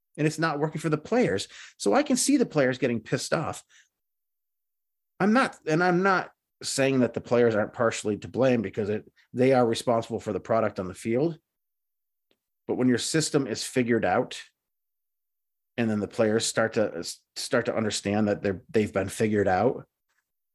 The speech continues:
and they don't know how to fix it, the manager's gotta fix it. And he just doesn't do it. He doesn't make proper subs. He doesn't pick the teams properly. And he, he need to, doesn't, you know, inspire his team to,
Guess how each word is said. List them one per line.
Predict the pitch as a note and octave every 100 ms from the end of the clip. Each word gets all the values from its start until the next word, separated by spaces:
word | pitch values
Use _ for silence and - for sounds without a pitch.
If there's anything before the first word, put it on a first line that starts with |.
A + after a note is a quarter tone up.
| _ _ _ _ _ _ _ _
and | B2 A#2
they | A2+
don't | A2+ A2
know | G#2
how | A2
to | G2
fix | - A#2+ A#2 -
it, | A#2+ - -
the |
manager's | A2+ B2 B2+ A#2+ G#2
gotta | G2+ -
fix | - D#2 -
it. | - - _ _ _ -
And | G2
he | A2
just | G2+ A2 -
doesn't | G2+ F#2
do | F2+
it. | -
He | G2+
doesn't | G2+ F#2+
make | G2 -
proper | - A2 G#2+ A#2+
subs. | - A#2+ A2 A#2 - - - -
He | -
doesn't | A2 G2 -
pick | C3+ -
the |
teams | G#2+ - A#2 A#2+
properly. | - - F#2+ F#2+ G2 G2 G2+ - - _ _ -
And | A2+ A2 G#2+
he, | G#2 - C#3+ B2 - -
he | C#3+
need | D3+ B2+ B2
to, | C#3
doesn't, | - B2 D3+ D#3 - _ _ _ _ _ _ _ _ _ _ _ _ _ _
you | D3
know, | B2+ B2
inspire | C3+ B2 - A2+ A#2 A#2+
his | B2 B2+
team | - D#3+ F#3 C3
to, | - B2 A#2